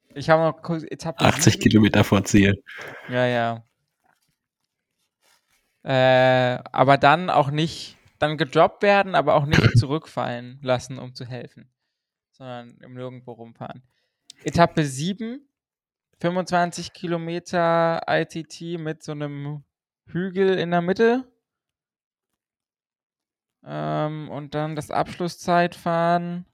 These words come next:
Speaker 1: Vierunddreißig Kilometer, aber mit acht Komma zwei Kilometern bei fünf Komma sieben Prozent und danach nochmal eineinhalb Kilometer bei acht Komma sieben Prozent.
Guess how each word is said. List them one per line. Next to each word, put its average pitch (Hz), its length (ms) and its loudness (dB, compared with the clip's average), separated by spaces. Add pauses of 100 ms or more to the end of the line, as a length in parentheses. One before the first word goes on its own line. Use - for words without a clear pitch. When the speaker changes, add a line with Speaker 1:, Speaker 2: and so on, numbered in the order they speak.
(1800)
Speaker 1:
Vierunddreißig 160 720 2
Kilometer, 135 800 0
aber 135 260 4
mit 139 260 -6
acht - 200 -2
Komma 147 240 -4
zwei 143 380 -2
Kilometern 143 840 -6
bei 139 240 0
fünf 139 240 -12
Komma 139 200 -14
sieben 143 200 -16
Prozent 143 480 -12
und 127 120 -16
danach 131 280 2
nochmal 135 300 -4
eineinhalb 139 320 -6
Kilometer 139 380 -10
bei 127 160 0
acht - 120 -4
Komma 123 220 -14
sieben 123 200 -18
Prozent. 127 580 -20